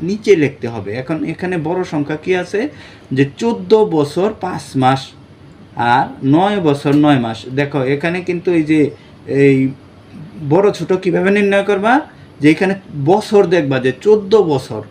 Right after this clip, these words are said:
এখানে কিন্তু চোদ্দ বছর পাঁচ মাস আছে, আর এখানে নয় বছর আছে। এই বছরটা দেখবা, বাম পাশের এই বছরটা দেখবা। তোমরা কিন্তু মাস দেখলে হবে না, দেখো না, এখানে মাস আছে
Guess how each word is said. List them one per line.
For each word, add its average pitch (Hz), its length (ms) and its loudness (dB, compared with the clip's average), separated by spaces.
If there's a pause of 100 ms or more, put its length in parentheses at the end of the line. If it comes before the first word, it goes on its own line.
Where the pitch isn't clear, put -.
(360)
এখানে 175 260 -2
কিন্তু 190 160 0 (160)
চোদ্দ 214 300 0 (220)
বছর 165 380 0 (600)
পাঁচ 151 180 -2 (100)
মাস 143 220 2
আছে, 135 200 -4
আর 135 140 2
এখানে 165 200 -4 (140)
নয় 196 260 2
বছর 135 280 -2
আছে। 123 180 -4
এই 135 120 0
বছরটা 190 420 -2 (100)
দেখবা, 110 260 -4 (340)
বাম 170 220 0
পাশের 165 360 -4
এই 156 120 -6
বছরটা 156 340 -6 (100)
দেখবা। 123 280 -6 (280)
তোমরা 143 240 0
কিন্তু 170 140 -4 (100)
মাস 147 140 2 (160)
দেখলে 170 260 -2
হবে 117 180 -4
না, 104 40 -8 (100)
দেখো 135 240 -4
না, 196 40 -4 (140)
এখানে 160 240 -4 (240)
মাস 131 220 2 (120)
আছে 175 140 -10